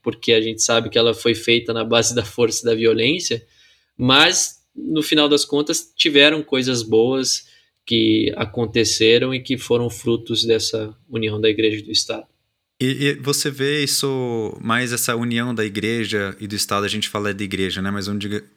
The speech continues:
Speaker 2: dizer assim, de religião e Estado mais forte no cristianismo, ou isso também a gente pode ver isso com outras religiões?
Speaker 1: É, isso
Speaker 2: Historicamente.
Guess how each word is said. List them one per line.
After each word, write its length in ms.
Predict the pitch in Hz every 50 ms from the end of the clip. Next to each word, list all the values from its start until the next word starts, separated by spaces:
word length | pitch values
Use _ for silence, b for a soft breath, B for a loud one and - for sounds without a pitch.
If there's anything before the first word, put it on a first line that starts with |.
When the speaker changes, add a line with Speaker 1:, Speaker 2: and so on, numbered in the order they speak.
| _ -
Speaker 2:
dizer 280 | 98 104 101 95 107 107
assim, 300 | 101 - - 104 101 98
de 120 | 90 107 101
religião 720 | 104 113 117 113 107 98 92 110 113 127 143 139 127 117 - - -
e 160 | 123 110 104
Estado 720 | 104 - - - - 110 104 104 104 98 92 101 95 95 B B B B B B B B
mais 380 | - 104 104 107 113 120 117 -
forte 420 | - - 113 110 110 107 - -
no 80 | 110 104
cristianismo, 1000 | - 107 104 98 - - 110 98 98 104 123 147 160 151 170 170 165 165 160 156 B B B B B B B B B B B B B _ _
ou 280 | 131 123 131 139 135 127
isso 280 | 139 139 - - 139
também 440 | - - 131 120 117 117 127 135 135
a 40 | 127
gente 260 | 113 123 120 - -
pode 320 | - 120 120 120 113 110 104
ver 140 | 107 113
isso 300 | 117 120 117 - - -
com 180 | - - 120 113
outras 360 | 117 120 120 - 113 - - -
religiões? 840 | 113 104 104 98 90 98 95 92 90 85 - - - - - - _ _ B B B B B B B B B _ -
Speaker 1:
É, 140 | - 180 156
isso 420 | 147 156 151 - 196 185 180 175
Speaker 2:
Historicamente. 1000 | 170 160 151 139 127 123 123 120 - 120 110 107 107 101 95 92 - - - 87